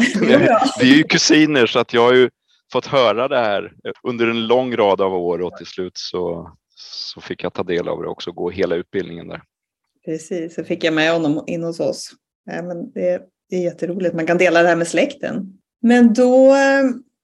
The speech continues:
Speaker 2: som sagt, vi kommer att prata om sjuans övertygelser och, eh,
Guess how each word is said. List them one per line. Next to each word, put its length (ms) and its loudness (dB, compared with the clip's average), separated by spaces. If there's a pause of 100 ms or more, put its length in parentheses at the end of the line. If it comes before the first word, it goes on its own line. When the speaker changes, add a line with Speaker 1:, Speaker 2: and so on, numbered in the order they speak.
(320)
Speaker 2:
som 180 4
sagt, 320 0
vi 60 0
kommer 240 0
att 80 -2
prata 340 0
om 300 -6
sjuans 640 -6
övertygelser 1400 0
och, 460 -6
eh, 680 -2